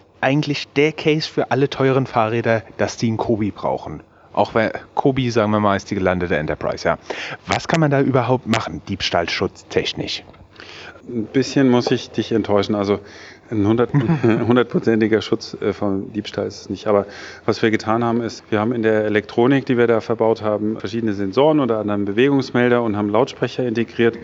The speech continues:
Speaker 2: Wenn du deine, dein Smartphone von der, von Kobi runternimmst,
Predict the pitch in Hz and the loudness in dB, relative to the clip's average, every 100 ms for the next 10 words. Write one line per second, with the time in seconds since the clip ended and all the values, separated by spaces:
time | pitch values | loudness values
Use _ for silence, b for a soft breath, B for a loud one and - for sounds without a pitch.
0 | B B B 120 110 107 107 104 107 110 | B B B 0 2 2 2 2 0 -4
1 | - 101 101 101 - 113 117 123 101 - | -14 -8 -6 -6 0 0 0 -2 -2 -2
2 | 107 101 101 - - - 107 104 - 104 | -2 -2 -4 -10 -18 -16 -14 -12 -8 -2
3 | 123 117 107 120 135 127 123 117 | 0 2 4 4 2 2 2 -2